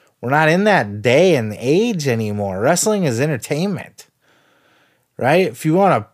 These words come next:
put on the air of having a fucking fake fight,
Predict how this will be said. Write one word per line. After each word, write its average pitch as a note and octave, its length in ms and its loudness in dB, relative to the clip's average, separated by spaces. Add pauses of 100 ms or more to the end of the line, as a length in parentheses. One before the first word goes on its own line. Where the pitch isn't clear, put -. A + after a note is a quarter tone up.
put F#3 180 2
on F3 200 4
the A#2+ 180 4
air E3+ 260 6
of A#2+ 80 0
having D3 300 2
a A2 60 0
fucking B2 560 -2
fake D#3+ 360 0
fight, D#3 560 2